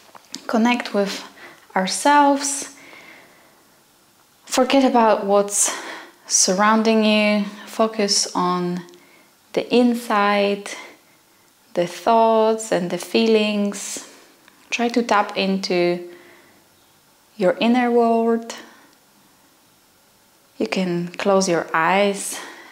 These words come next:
That will definitely help to get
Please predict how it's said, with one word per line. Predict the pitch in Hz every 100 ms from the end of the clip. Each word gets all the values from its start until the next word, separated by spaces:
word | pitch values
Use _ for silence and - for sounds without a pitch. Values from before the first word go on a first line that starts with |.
| -
That | 180 175 -
will | 175 175
definitely | 190 - 202 196
help | 180 180 180 175 - -
to | 175 175 175 175 - - _ _ _ _ _ _ _ - 196
get | 175 170 175 -